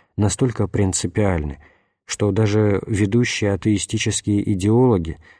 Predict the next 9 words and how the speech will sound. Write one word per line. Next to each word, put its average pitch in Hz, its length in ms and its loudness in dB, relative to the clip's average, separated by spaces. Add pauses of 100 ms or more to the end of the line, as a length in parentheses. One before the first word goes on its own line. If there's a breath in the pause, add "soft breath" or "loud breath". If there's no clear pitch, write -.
(160 soft breath)
вынуждены 95 540 2
были 92 240 0
признать 95 600 0
это. - 220 -12 (880)
Так 98 280 -2
Энгельс, 107 460 2
который 98 460 0
утверждал, 95 640 0
что 92 300 -2